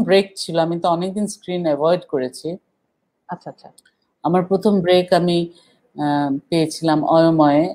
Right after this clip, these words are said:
Speaker 1: আহ, যেটা
Speaker 2: হুম।
Speaker 1: নাইনটি তে করা, এইটি নাইন এ করা।
Speaker 2: আচ্ছা।
Speaker 1: তার আগে একটা serial করেছিলাম আমি,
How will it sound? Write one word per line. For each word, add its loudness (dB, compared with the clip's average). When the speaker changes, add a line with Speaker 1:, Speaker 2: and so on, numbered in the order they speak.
Speaker 1:
আহ, -4
যেটা -2
Speaker 2:
হুম। 4
Speaker 1:
নাইনটি 0
তে 2
করা, 4
এইটি -6
নাইন 4
এ 0
করা। 0
Speaker 2:
আচ্ছা। -20
Speaker 1:
তার 4
আগে 4
একটা 6
serial 2
করেছিলাম 0
আমি, -4